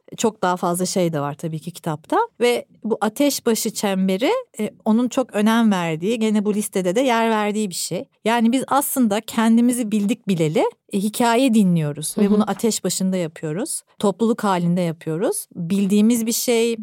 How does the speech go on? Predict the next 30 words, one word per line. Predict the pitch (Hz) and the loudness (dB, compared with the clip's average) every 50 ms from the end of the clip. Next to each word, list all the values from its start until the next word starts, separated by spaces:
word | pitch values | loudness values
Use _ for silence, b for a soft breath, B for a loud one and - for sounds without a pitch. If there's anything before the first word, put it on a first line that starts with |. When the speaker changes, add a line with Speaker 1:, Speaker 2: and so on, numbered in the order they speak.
| 208 - - | -12 -6 -2
Speaker 1:
bize | 202 196 196 185 226 214 208 - | -2 0 2 2 2 2 2 0
iyi | 196 180 202 214 | 0 2 2 2
gelen | 196 208 202 208 202 202 202 196 | 4 4 4 4 2 2 2 0
bir | 196 202 | 0 0
şey | - - - 202 196 202 208 202 - _ | -2 -2 -2 -2 -2 -2 -2 -4 -6 _
ama | - 220 202 214 226 | 0 2 2 2 2
son | - - 226 226 214 202 | 2 2 4 4 4 4
dönemlerde | 185 175 160 151 156 147 147 147 143 143 143 139 135 135 139 | 2 0 0 -2 -4 -6 -6 -4 -4 -4 -4 -4 -6 -6 -8
işte | 147 - - - - 151 156 170 170 170 | -8 -8 -10 -8 -6 -6 -6 -4 -4 -4
belki | 165 156 147 147 - - 170 165 170 170 - _ | -6 -6 -6 -8 -6 -4 -4 -4 -4 -6 -10 _
son | - - - 202 208 | -6 -2 0 2 2
yüzyılda | 196 185 175 160 151 147 156 143 147 147 170 196 226 254 - - - | 2 0 0 -2 -2 -2 -4 -4 -4 -2 -2 -2 -2 -4 -6 -8 -4
yavaş | 196 202 202 214 208 226 - - | -2 0 0 0 0 0 -2 -4
yavaş | 190 165 165 196 262 269 - - - - - _ | -4 -2 0 0 0 -2 -4 -6 -8 -10 -12 _
unutulmaya | - 214 220 247 240 - - 240 233 226 233 233 233 233 233 233 226 214 - - | 0 2 2 2 0 0 -2 0 2 2 2 2 2 2 2 2 2 0 -2 -4
başlamış | - 185 170 170 - - - 151 151 147 - - | -6 -4 -4 -4 -6 -6 -8 -8 -6 -8 -8 -10
bir | - | -8
şey. | - - - 139 139 135 - | -8 -6 -4 -4 -6 -6 -6
Yani | 147 143 151 147 147 | -6 -6 -6 -6 -6
hikayeyi | - 202 196 - - 214 214 214 233 233 | -6 -6 -6 -2 0 0 2 2 2 2
o | - - 247 | 2 2 0
şekilde | - - 220 202 - - 160 156 151 139 | 2 2 0 -2 -2 -4 -4 -4 -4 -4
dinlemek | 143 147 139 139 139 139 139 139 - _ | -4 -4 -4 -4 -6 -6 -8 -10 -14 _
diyeyim. | - 135 139 139 - _ _ _ _ _ | -16 -14 -14 -14 -18 _ _ _ _ _
Daha | - 185 202 185 190 202 202 | 0 2 4 4 4 4 2
Speaker 2:
Hı | 208 | 0
hı. | 208 | -2
Speaker 1:
farklı | - - 214 196 196 185 - - 214 220 208 - - - | -4 -2 0 0 0 0 -2 0 0 2 2 2 -2 -4
formatlara | - - 190 180 175 165 165 170 170 165 160 - 175 170 165 160 165 156 156 - - _ | -2 0 0 2 2 0 0 0 0 0 -2 -2 -2 -2 0 0 0 -2 -2 -4 -6 _
evrilmiş. | - 185 170 156 135 156 143 147 147 151 - - - - | -2 0 0 0 0 -4 -6 -6 -8 -8 -10 -12 -12 -14